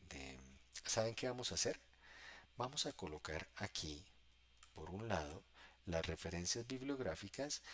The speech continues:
y vamos a colocar el ejemplo que tenemos acá al otro lado para que ustedes se den cuenta cómo se hace. Si ustedes se dan cuenta, aquí ya en las referencias bibliográficas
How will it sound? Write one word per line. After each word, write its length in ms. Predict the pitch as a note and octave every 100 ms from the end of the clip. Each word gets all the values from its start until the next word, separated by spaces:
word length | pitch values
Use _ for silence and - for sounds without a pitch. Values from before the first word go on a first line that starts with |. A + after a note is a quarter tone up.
| - - -
y 60 |
vamos 240 | C#3+ D3+ D#3
a 60 |
colocar 460 | D#3+ D3 A2+ - F#2
el 100 | A#2
ejemplo 480 | A#2+ G2 E2+ F2 G2+
que 120 | -
tenemos 440 | - D#2+ D2+ F#2
acá 380 | A2 - D#2+ D#2+ - -
al 200 | F#2 D#2+
otro 280 | D#2 - G#2+
lado 340 | G2 F2+ E2+ - - - - - -
para 340 | G2 F2+ F#2+
que 120 | -
ustedes 380 | G2 - D#2+ D#2+
se 80 | F2
den 200 | D2+ C#2+
cuenta 500 | - E2+ D2 D2 D#2 - - -
cómo 240 | - D2+
se 140 | D2 -
hace. 280 | - - - - - - - -
Si 100 | C3+
ustedes 260 | - E3+
se 120 | -
dan 160 | D3 G#2+
cuenta, 520 | - C3 G2+ G2+ G#2 - - -
aquí 340 | A2 G#2+ - C3
ya 140 | C#3+
en 120 | C#3+
las 100 | D3+
referencias 840 | - C#3+ - G2 F#2 F2 - G#2 A2
bibliográficas 800 | A#2 G2+ F2+ E2+ G#2 - A2